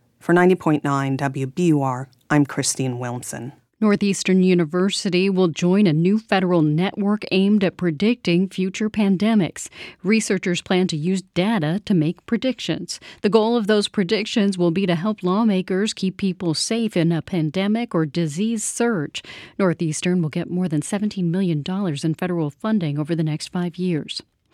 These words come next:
Speaker 2: A woman accused in a racist attack on a Melrose City councilor will serve six months probation. Prosecutors say Joan DiDamaso verbally attacked Councilor Maya Jamaluddin at a gas station in December. They say she also shoved the councilor's husband.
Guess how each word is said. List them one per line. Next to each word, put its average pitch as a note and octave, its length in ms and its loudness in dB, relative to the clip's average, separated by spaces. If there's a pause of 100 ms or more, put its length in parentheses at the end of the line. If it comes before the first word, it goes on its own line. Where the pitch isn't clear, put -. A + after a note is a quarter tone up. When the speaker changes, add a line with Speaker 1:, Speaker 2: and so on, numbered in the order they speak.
(360)
Speaker 2:
A E3+ 60 2
woman D#3 320 2
accused D#3+ 520 -2
in E3+ 120 4
a E3+ 100 2
racist D#3+ 540 -2
attack F#3 420 -4
on D#3+ 140 0
a D3 40 0
Melrose F3+ 540 0
City F#3 220 -2
councilor F3+ 640 -2 (260)
will E3+ 140 2
serve G3 420 0
six - 460 -4
months G3+ 320 0
probation. F#3+ 760 -2 (360)
Prosecutors G3 680 2
say G3 220 0
Joan F#3+ 400 2
DiDamaso F#3 760 0
verbally G#3 600 0
attacked G3+ 420 -6
Councilor G3+ 420 -2
Maya F#3 360 2
Jamaluddin F3 760 0 (240)
at F3 80 0
a E3 60 2
gas G3 360 -2
station D#3+ 460 -2
in E3+ 180 0
December. F3 600 -2 (260)
They G3+ 120 2
say G#3+ 160 2
she - 160 -4
also G#3+ 320 0
shoved G#3+ 420 -2
the F#3 80 0
councilor's F#3+ 540 -2
husband. G#3+ 560 -2